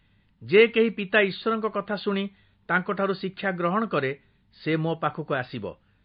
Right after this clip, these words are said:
ଏହାର ଅର୍ଥ ନୁହେଁ ଯେ ଅନ୍ୟ କେହି ତାଙ୍କୁ ଦେଖିଛି। ଯେ ଈଶ୍ୱରଙ୍କଠାରୁ ଆସିଛନ୍ତି, ସେ କେବଳ ତାଙ୍କୁ ଦେଖିଛନ୍ତି। ମୁଁ ସତ୍ୟ କହୁଛି, ଯେ କେହି ବିଶ୍ୱାସ କରେ, ସେ ଅନନ୍ତ ଜୀବନ ପାଇବ।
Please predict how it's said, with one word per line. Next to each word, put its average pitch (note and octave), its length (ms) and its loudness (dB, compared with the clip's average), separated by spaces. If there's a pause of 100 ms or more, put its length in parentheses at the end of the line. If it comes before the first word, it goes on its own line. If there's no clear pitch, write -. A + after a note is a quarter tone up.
(280)
ଏହାର F#3+ 220 4
ଅର୍ଥ E3+ 400 -2
ନୁହେଁ A#3+ 280 2
ଯେ C3+ 280 -2 (380)
ଅନ୍ୟ F#3+ 280 2
କେହି A3+ 200 0
ତାଙ୍କୁ G#3 280 0
ଦେଖିଛି। D#3 460 -2 (920)
ଯେ F#3+ 380 6
ଈଶ୍ୱରଙ୍କଠାରୁ A3+ 760 2
ଆସିଛନ୍ତି, F3 720 -2 (320)
ସେ E3+ 260 0
କେବଳ E3+ 360 0
ତାଙ୍କୁ D3+ 340 -4
ଦେଖିଛନ୍ତି। B2+ 640 -8 (560)
ମୁଁ E3 160 0
ସତ୍ୟ G3 400 0
କହୁଛି, F#3 520 0 (340)
ଯେ F3+ 240 6
କେହି G#3 220 2
ବିଶ୍ୱାସ G3 460 -2
କରେ, G3 400 2 (320)
ସେ F3 200 0
ଅନନ୍ତ F#3 400 0
ଜୀବନ E3+ 340 0
ପାଇବ। C3+ 420 0